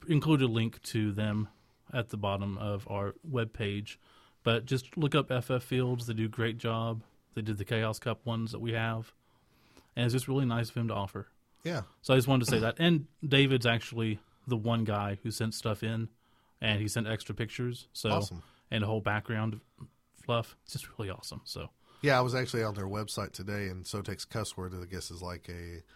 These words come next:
Speaker 2: minor league team to his main leagues
Speaker 1: Sotex Cup.
Speaker 2: teams.
Speaker 1: Yep.
Speaker 2: Yep. So it's pretty cool.
Speaker 1: Really cool.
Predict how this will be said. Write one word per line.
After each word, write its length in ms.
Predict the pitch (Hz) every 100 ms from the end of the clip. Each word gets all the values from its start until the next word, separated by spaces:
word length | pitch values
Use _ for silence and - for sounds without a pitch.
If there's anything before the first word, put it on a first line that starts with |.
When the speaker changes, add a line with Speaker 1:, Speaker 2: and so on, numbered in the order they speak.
| - - - - -
Speaker 2:
minor 380 | 98 101 104 101
league 220 | 95 95
team 260 | - 95 92
to 120 | -
his 220 | 90 85
main 320 | 92 95 95 90
leagues 500 | 90 90 - - - -
Speaker 1:
Sotex 400 | 113 104 104 -
Cup. 220 | 92 87
Speaker 2:
teams. 160 | 82 - -
Speaker 1:
Yep. 160 | 98 - - _ -
Speaker 2:
Yep. 180 | 98 87 -
So 240 | - 95
it's 100 | 95
pretty 160 | - 151
cool. 200 | 160 123 -
Speaker 1:
Really 220 | 160 151
cool. 200 | 120 120